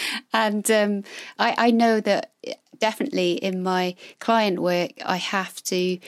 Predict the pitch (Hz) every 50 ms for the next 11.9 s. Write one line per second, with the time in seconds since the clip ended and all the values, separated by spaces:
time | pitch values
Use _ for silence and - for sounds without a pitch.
0 | - - - 220 - 185 190 190 180 185 - 196 180 - 180 170 - - - -
1 | 185 175 - - - 160 165 170 170 - - - - - 185 180 175 175 175 170
2 | 170 - - - _ - 180 175 - - 190 - - - _ - - 185 185 185
3 | 185 180 180 - - - - - - - - _ _ _ _ _ _ _ - -
4 | - 220 196 165 - - 214 208 208 202 202 196 190 190 196 196 196 185 180 -
5 | - - - - - 196 196 180 180 175 180 - - 226 220 226 226 226 220 226
6 | 220 220 220 220 214 - - 170 175 175 170 165 - 196 202 208 196 - - 202
7 | - 208 208 208 208 202 202 - 175 170 170 170 170 - - - - - - -
8 | - - 190 190 180 180 180 175 - _ _ _ _ - - 180 175 170 - -
9 | 185 196 190 202 190 - - 196 190 185 180 - - 190 190 190 190 175 185 -
10 | - - 175 170 170 170 175 - - 175 - 180 180 175 170 175 175 170 - -
11 | - - - 226 220 - - - - 208 202 - - - - - -